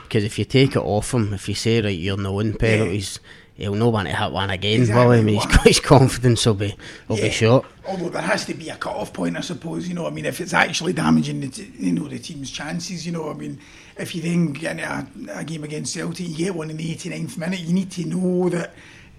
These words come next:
Speaker 2: he's going to put it away. I mean, it's fine if you're, you're not going to get four every game, as he did
Speaker 1: <laughs>
Speaker 2: at St Mirren, where you can afford maybe to
Speaker 1: To,
Speaker 2: miss the odd
Speaker 1: to
Speaker 2: one.
Speaker 1: be fair to Tavernier, I mean, he, he obviously missed one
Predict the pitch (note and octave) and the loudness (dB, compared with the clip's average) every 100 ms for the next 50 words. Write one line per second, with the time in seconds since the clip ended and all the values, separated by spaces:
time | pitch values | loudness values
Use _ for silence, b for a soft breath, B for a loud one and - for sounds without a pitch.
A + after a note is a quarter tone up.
0 | - F3 D#3 F#3 E3+ F#3 F3 E3 G3 G3+ | -6 -6 -2 -4 -2 -6 -6 -2 -2 0
1 | F#3 F3 - A3 A3+ G3 G3+ E3+ F3 G3+ | -2 -4 -4 -2 -2 -2 -4 -4 -4 -2
2 | G#3 F#3 E3 - F#3 G#3+ A3+ F#3+ G3+ G3+ | 0 -2 -2 -6 -2 0 0 -2 -4 -2
3 | G3 F3+ F#3 F3 - - G#3 C#3 A#2+ - | -2 -2 -2 4 4 10 10 8 2 -6
4 | - G3 F3 G3 G#3+ F#3+ F3+ F3+ E3+ D3+ | -8 -6 -4 0 0 -2 -6 -6 -6 -6
5 | F#3 G3+ A3+ G#3+ G#3 - G#3+ F#3+ F3+ C3 | -8 -2 -2 4 6 6 2 -2 4 6
6 | A#2 - F3 G3 F#3+ C3+ A2 B2 C#3 C3 | 8 10 10 10 8 6 6 8 8 8
7 | A#2+ A#2 A2+ G2+ C3+ E3+ D#3+ B2 A2+ D#3 | 6 6 4 4 6 6 6 6 6 4
8 | - E3 D#3+ D3 A#2 | 4 6 8 8 4